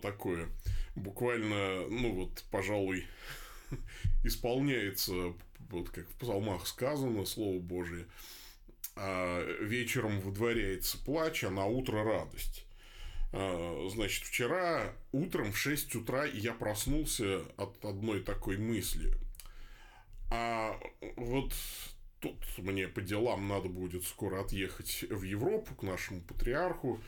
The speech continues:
э, в Нитру. А, а вот интересно, вот в Европу, там вот надо в Нитру.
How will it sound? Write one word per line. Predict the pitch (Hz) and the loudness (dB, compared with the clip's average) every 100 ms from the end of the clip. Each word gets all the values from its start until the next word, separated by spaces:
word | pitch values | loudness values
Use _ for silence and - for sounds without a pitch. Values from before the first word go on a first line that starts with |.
| - - - | -12 -12 -6
э, | 101 98 92 92 | 0 2 2 2
в | 95 | 2
Нитру. | 101 95 - 98 87 85 - - - - - - - | 2 0 -2 -2 -2 -6 -16 -18 -18 -14 -14 -12 -4
А, | 117 113 110 110 104 101 98 92 98 - | 0 2 4 4 4 4 2 0 -2 0
а | |
вот | 110 135 | 0 0
интересно, | 120 - 156 143 98 - 98 | 0 0 2 2 2 0 -2
вот | 92 92 | -2 -4
в | |
Европу, | 92 98 117 143 143 110 98 | -2 0 2 2 0 -4 -4
там | 95 85 87 | -6 -6 -8
вот | 87 110 | -6 -4
надо | 95 85 | -4 -4
в | 85 82 | -6 -6
Нитру. | 95 104 127 127 113 95 | -4 -2 0 0 0 -2